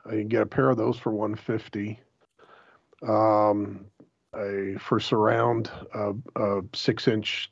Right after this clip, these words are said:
bookshelf speaker, the B six fifty-two, those are forty-five bucks. And for the center, C four fifty-two is a whopping thirty dollars.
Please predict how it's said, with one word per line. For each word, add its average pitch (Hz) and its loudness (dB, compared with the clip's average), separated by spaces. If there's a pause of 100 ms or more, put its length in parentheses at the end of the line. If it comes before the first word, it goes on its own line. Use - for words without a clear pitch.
(240)
bookshelf 120 0
speaker, 110 -2
the 104 -2
B 98 0
six 110 -4
fifty-two, 107 0
those 104 0
are 98 -6
forty-five 95 -2
bucks. 92 -4 (1120)
And 107 2 (220)
for - 2
the 113 0
center, 117 2
C 123 2
four 117 0
fifty-two 113 0
is 95 -6
a 110 -2
whopping 107 0
thirty 110 0
dollars. 104 -2